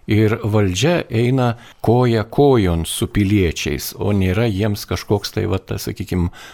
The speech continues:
valdymo aparatas. Mes krikščionys turime tokią patarlę, sako, „Jeigu nemoki mylėti, tai puoli tada vadovauti. Jeigu nemoki ir vadovauti, tada puoli valdyti.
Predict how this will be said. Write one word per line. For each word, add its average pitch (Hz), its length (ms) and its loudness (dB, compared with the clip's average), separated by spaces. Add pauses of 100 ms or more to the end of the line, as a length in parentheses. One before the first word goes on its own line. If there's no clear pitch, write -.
(160)
valdymo 95 560 2
aparatas. 101 800 -2 (260)
Mes 123 320 2
krikščionys 113 480 2
turime 95 320 2
tokią 101 320 -2
patarlę, 80 420 -2
sako, - 300 -6
„Jeigu 101 540 0 (320)
nemoki 95 800 0 (180)
mylėti, 98 720 2 (140)
tai 90 360 0 (220)
puoli 101 420 0 (320)
tada 90 400 -2 (140)
vadovauti. 87 920 -2
Jeigu 95 320 -2
nemoki 95 400 -2
ir 90 60 -2
vadovauti, 92 640 0
tada 101 240 -2
puoli 95 480 -2
valdyti. 87 800 -2